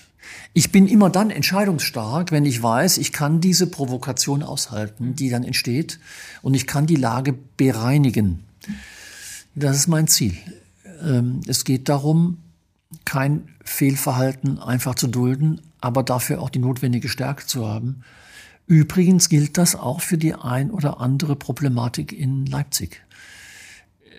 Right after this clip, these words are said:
Ähm, ich war jetzt selber vor Ort, sowohl in der Eisenbahnstraße als auch, ähm, in den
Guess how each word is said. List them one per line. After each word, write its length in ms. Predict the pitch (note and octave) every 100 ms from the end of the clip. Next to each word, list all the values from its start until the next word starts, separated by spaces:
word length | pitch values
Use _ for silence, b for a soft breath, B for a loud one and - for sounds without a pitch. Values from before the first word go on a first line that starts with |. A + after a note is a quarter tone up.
| -
Ähm, 540 | D3+ C3 A#2+ A#2+ B2 A#2+
ich 160 | B2+
war 100 | B2
jetzt 140 | B2 A#2+
selber 220 | C3 A#2+
vor 160 | G#2 F#2+
Ort, 300 | E3+ G3 -
sowohl 880 | - - B2+ A2 A2 A#2+ C#3+ F3 F#3
in 80 |
der 100 | D#3+
Eisenbahnstraße 840 | C3+ C#3+ D3 D3 - C#3+ C#3 - -
als 500 | - B2 D3+ - -
auch, 640 | C3+ C3+ C#3+ - - - - - -
ähm, 500 | C#3 B2 A#2+ B2 B2+ - _ - b b b b b b b b b b b _
in 200 | D3 C3+
den 640 | C3+ C3+ C#3 C3 B2 -